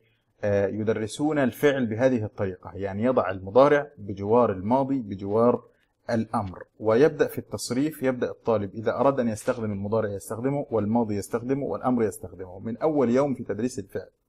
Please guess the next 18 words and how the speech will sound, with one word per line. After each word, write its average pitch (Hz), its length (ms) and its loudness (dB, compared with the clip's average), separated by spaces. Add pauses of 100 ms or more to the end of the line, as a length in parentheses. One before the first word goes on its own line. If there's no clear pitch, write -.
(340)
وهذا 160 360 2
فيه 156 280 -4
إشكالية. - 520 -10 (380)
عندما 156 360 2
نضع 165 320 6
بعض 117 320 2
ال-، 92 220 -10
العطور 101 680 -2
على 101 280 -2
بعض، 127 420 2 (360)
يعني، 101 460 -4
آه، 98 400 -2
نوع 117 240 2
معين 107 380 2
من 101 140 -4
العطر - 420 -4
على 98 220 -6
نوع 104 300 -2